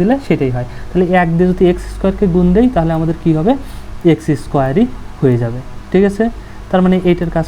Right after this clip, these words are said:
শেষ এখন। এখন কি করবো? এই মাইনাস ওয়ান দিয়া, এইটা দিয়ে একে গুণ দেবো এখন, ঠিক আছে? তাহলে এই ওয়ানের আগে মাইনাস আছে, আর এই এক্সের আগে প্লাস আছে, তাহলে প্লাস মাইনাসে মাইনাস।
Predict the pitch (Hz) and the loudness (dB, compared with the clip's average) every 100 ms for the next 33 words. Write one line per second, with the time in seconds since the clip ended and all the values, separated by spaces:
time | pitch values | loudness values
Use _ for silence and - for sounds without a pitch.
0 | - 156 151 143 156 - - - 170 190 | -2 0 0 0 -2 -4 -10 -2 0 0
1 | 180 180 196 240 160 147 143 135 135 127 | 2 2 2 2 2 2 0 0 0 0
2 | 123 123 - - 156 151 170 208 214 175 | -2 -6 -12 -4 0 2 2 0 0 0
3 | - 135 131 127 127 120 135 185 190 185 | 0 0 0 0 -2 -4 -4 0 0 0
4 | 208 - - - 175 185 175 175 185 190 | -4 -6 -12 -2 2 4 4 4 2 2
5 | 175 165 175 180 180 240 254 - - - | 2 2 2 0 0 0 0 -4 -8 0
6 | 160 175 185 175 165 160 208 254 - 160 | 2 4 4 2 2 2 2 2 2 2
7 | 135 131 - 127 - - - 151 170 165 | 2 -2 -6 -8 -8 -10 -4 -2 0 0
8 | 170 170 165 254 - 151 135 123 120 | 0 -2 0 -2 -2 -2 0 0 -4